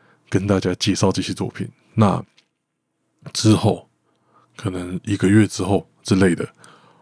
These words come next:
我会再来跟大家好好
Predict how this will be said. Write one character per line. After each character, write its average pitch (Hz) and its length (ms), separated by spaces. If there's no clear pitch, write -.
我 92 160
会 90 400
再 107 160
来 87 220
跟 95 160
大 98 120
家 92 200
好 92 240
好 90 480